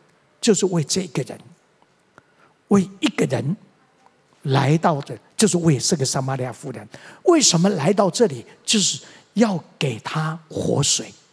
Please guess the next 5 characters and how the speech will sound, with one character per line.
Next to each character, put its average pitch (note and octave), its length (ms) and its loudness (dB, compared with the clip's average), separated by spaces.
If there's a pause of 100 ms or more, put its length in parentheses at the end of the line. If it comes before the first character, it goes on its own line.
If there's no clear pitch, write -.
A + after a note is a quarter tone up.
(1200)
要 A3+ 120 6
给 F#3+ 140 0
他 G#3 160 2
活 F#3 220 0
水。 B2 260 -6